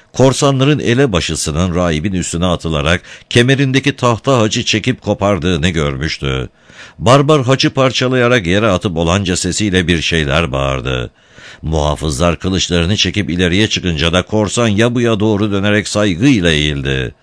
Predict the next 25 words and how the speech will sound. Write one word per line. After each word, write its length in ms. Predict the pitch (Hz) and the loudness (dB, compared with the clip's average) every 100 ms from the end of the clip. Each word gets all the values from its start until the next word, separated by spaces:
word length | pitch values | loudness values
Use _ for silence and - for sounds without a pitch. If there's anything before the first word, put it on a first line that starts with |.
| _ _ _ - - - | _ _ _ -20 -20 0
"Durun, 260 | 117 123 85 | 4 6 4
onu 180 | 104 113 | 4 6
öldürmeyin." 760 | 110 107 107 95 80 65 55 _ _ _ _ - | 4 4 4 4 2 0 -6 _ _ _ _ 2
Yabu 300 | 123 165 160 | 2 4 2
karşısında 560 | 147 135 - 139 131 | 2 2 0 2 2
birinin 380 | 131 127 127 101 | 2 2 0 2
böyle 260 | 135 127 117 | 2 2 0
kabalık 440 | 107 95 92 107 | 0 0 0 0
edebilmesine 680 | 90 90 87 87 87 87 87 | 0 2 0 0 -2 0 -2
çok 260 | 110 117 | 0 0
şaşmıştı. 760 | - 76 - 76 - 71 64 58 _ _ _ _ - | 0 0 -2 -6 -4 -4 -4 -6 _ _ _ _ -4
"Bu 180 | 82 78 | -2 0
barbarlar 540 | 82 71 82 82 82 | 0 2 2 2 0
inanılacak 720 | 78 87 87 90 92 110 104 | 2 2 2 2 4 4 2
gibi 240 | 98 90 | 2 2
değil." 280 | 80 73 65 55 - _ - _ _ - - | 2 2 0 -6 -18 _ -20 _ _ -20 -16
"Haklısınız." 800 | - 175 220 226 196 104 69 - _ - | -6 -4 -2 0 2 0 -2 -10 _ 0
Omi'nin 360 | 180 160 170 | 0 2 -2
kafasında 600 | 147 147 131 131 131 110 | -2 -4 -2 -2 0 0
bu 160 | 127 110 | 2 0
olayın 300 | 76 92 90 | 0 0 0
nedenleriyle 640 | 90 92 87 80 90 113 76 | -2 -2 -2 -2 -2 -2 -2
ilgili 320 | 71 80 98 | -2 -2 -2
sorular 500 | 92 80 69 87 73 | -2 -4 0 0 0
belirmişti. 800 | 71 71 69 71 - 64 62 | -4 -4 -4 -6 -6 -6 -6